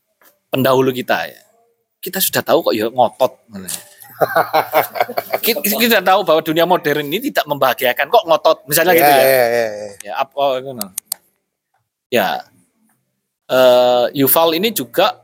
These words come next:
Speaker 1: seorang praktisi meditasi yang ngotot. Yang sangat dibandingkan kita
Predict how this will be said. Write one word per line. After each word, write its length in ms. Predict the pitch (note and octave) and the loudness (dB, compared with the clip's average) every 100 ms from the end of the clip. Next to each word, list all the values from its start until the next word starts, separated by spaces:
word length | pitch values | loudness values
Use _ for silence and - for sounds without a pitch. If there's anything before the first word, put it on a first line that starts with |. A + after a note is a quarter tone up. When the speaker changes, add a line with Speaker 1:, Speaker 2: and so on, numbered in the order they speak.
| _ _ - | _ _ -10
Speaker 1:
seorang 400 | - C#3 D#3+ D#3 | -2 2 2 0
praktisi 720 | D3+ D3+ - D3+ - - D3+ | -2 -2 -2 -2 0 0 -2
meditasi 560 | C#3+ B2+ G#2+ B2 D3+ D3 | -4 -6 0 0 2 0
yang 80 | C3 | 2
ngotot. 480 | B2 D3 C3 - _ _ _ _ _ _ - _ _ _ _ _ - E4+ D#4+ - - D4 | 2 2 0 -2 _ _ _ _ _ _ -20 _ _ _ _ _ -10 -6 -4 -4 -4 -2
Yang 140 | B2 B2+ | -2 0
sangat 240 | C3+ - | -2 -4
dibandingkan 480 | C3+ C#3 C3+ D#3 D3 | -2 -2 0 -2 -2
kita 400 | D#3 F#3+ E3+ | 0 0 0